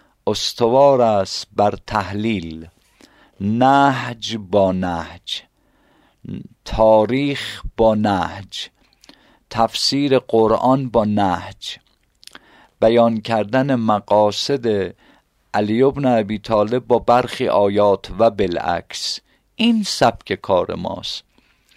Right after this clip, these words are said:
الهام هم می‌گیریم از سایر روایات، الهام می‌گیریم از ادعیهٔ معتبر. خب حالا بحث پنجم اینه که چرا ما بر نهج البلاغه اینقدر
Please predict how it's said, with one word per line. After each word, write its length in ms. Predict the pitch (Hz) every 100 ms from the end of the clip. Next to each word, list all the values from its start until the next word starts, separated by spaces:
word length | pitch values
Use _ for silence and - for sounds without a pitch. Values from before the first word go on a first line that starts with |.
| - - _
الهام 500 | 127 123 117 139 147
هم 160 | 120 107
می‌گیریم 580 | 104 95 104 98 98 98
از 160 | 95
سایر 560 | - 104 95 110 107 95
روایات، 880 | 92 90 92 92 107 131 147 151 - - _ _ -
الهام 440 | 104 107 120 117
می‌گیریم 500 | 107 95 101 98 98
از 240 | 101 95 -
ادعیهٔ 880 | 98 98 107 98 104 120 127 120 123 - _ _ - _ _ _ _ _ -
معتبر. 840 | 98 98 - - 95 90 87 - - _ _ _ _ _ - - - _
خب 200 | 131 -
حالا 460 | 190 208 208 202 - -
بحث 280 | 131 131 147
پنجم 640 | - 123 113 110 107 156
اینه 220 | 160 170 165
که 320 | 175 170 160 _ - _ _ _
چرا 360 | - 190 117
ما 180 | 107 104
بر 200 | 98 101
نهج 380 | 101 101 107 104
البلاغه 640 | 104 98 101 98 95 95
اینقدر 540 | 120 131 135 120 113